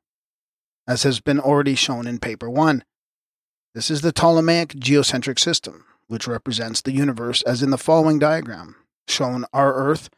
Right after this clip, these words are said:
in the center of the universe, and the Sun, a planet, the fourth in number. And if the Christian chronology and order of the days of the week are being denounced as being based on an entirely wrong astronomical foundation,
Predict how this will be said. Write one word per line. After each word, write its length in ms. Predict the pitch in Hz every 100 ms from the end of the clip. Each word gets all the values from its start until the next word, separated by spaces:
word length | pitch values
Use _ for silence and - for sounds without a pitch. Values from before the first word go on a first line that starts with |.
| _ _ _ _
in 80 | 147
the 100 | 139
center 360 | - 139 139 139
of 80 |
the 80 | 127
universe, 580 | 123 120 170 180 - - -
and 160 | 143
the 60 | 143
Sun, 440 | - 147 123 143
a 80 | 143
planet, 560 | - 131 113 143 - - _ -
the 40 |
fourth 380 | 139 151 123 -
in 100 | 147
number. 420 | 170 180 131 - _ _ _ _ _ _ _ _ _
And 100 | 160
if 100 | 208
the 100 | 214
Christian 400 | - 180 - 165
chronology 500 | 139 135 110 113 120
and 140 | 127 117
order 240 | 135 127
of 80 | 120
the 100 | 123
days 320 | 113 107 117
of 80 | 120
the 100 | 117
week 280 | 110 113 -
are 100 | 104
being 260 | 110 104 - - _ _ _
denounced 500 | 131 127 120 127 -
as 180 | 120 110
being 240 | 131 123
based 320 | 113 123 123 127
on 140 | 113
an 160 | 110 110
entirely 560 | 107 - 143 139 131
wrong 400 | 120 127 139 131
astronomical 640 | 120 113 131 127 127 120 117
foundation, 640 | - 117 131 160 - 104